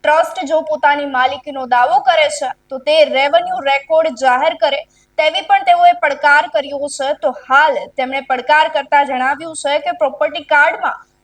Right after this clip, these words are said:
ટ્રસ્ટની માલિકીની જગ્યા દર્શાવવામાં આવી છે, પરંતુ તેનો કોઈ મજબૂત પુરાવો ટ્રસ્ટીઓ રજૂ કરી શક્યા નથી.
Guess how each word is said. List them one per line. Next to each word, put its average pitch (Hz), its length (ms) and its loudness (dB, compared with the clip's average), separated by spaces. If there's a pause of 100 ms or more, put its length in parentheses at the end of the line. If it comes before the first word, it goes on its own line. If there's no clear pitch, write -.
(120)
ટ્રસ્ટની 659 560 -2
માલિકીની 311 600 -2
જગ્યા 262 420 0
દર્શાવવામાં 262 800 -2
આવી 220 200 -12
છે, - 520 -16 (140)
પરંતુ 269 320 2
તેનો 302 300 2
કોઈ 740 380 4 (100)
મજબૂત 302 540 -4 (120)
પુરાવો 311 500 2
ટ્રસ્ટીઓ 311 680 -2
રજૂ 269 260 -2
કરી 302 260 -2
શક્યા 269 380 -10 (100)
નથી. 220 260 -20